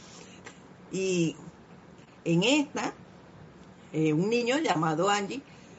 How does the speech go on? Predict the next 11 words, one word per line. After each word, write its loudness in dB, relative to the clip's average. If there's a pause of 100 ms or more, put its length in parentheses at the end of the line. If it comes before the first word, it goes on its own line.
él 0
le 2
ponía 2
en 0
las, 2 (200)
en 0
los -2
zapatitos, 2
en -6
las -2
botas, 0